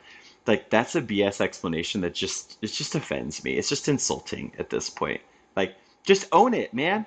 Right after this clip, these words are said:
You've been owning it all these years. Just own it. Um, it, it,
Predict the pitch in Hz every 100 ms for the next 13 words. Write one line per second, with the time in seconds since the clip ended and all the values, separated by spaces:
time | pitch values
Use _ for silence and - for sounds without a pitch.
0 | - 147 175 233 - 160 214 214 190 143
1 | - - 147 185 190 165 123 190 202 -
2 | 147 - - 123 226 131 65 - _ _
3 | _ _ _ _ 104 95 85 78 - _
4 | 110 - -